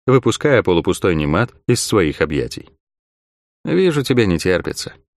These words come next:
Пройдёшь до конца улицы, затем повернёшь направо и до тупика. Если хочешь добраться быстро, не плутая по переулкам, то иди через овечье пастбище.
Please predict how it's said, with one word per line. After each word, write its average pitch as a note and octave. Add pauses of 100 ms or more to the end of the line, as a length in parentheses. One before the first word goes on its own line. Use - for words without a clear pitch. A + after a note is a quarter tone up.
(400)
Пройдёшь E3+
до C#3
конца C#3
улицы, C#3+
затем F2
повернёшь G2+
направо D#3
и G#3+
до F#3
тупика. D3 (420)
Если G2+
хочешь G2
добраться F#2+
быстро, G#2
не E2+
плутая E2+
по -
переулкам, F#2 (300)
то G3
иди E3+
через D3
овечье A#2+
пастбище. D#2